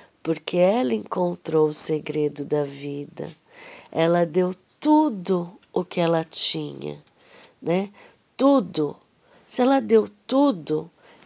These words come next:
é porque ela confiava em tudo. <laughs> Veja que lindo. Então, quando eu consigo confiar em tudo,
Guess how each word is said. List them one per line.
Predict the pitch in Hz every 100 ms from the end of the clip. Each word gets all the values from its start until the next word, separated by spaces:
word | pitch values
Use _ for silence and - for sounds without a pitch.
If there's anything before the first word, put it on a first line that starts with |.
| -
é | 196
porque | 190 202 202
ela | 196 208
confiava | 208 208 214 - 220 202 196 208 190
em | 226 254 - _
tudo. | 240 240 226 175 175 170 311 - - - - - -
<laughs> | _ _ - 269 269 214
Veja | - 220 277 320 269 285
que | 294 - 277
lindo. | 254 247 233 208 185 165 151 127 - _ _ - - - -
Então, | 214 202 208 233 233 _ _
quando | - 294 339 403 359
eu | 294 294
consigo | - 269 277 - - 247 233 185 214
confiar | - 226 220 - 233 233
em | 269 294 - _ -
tudo, | 320 311 233 180 170 170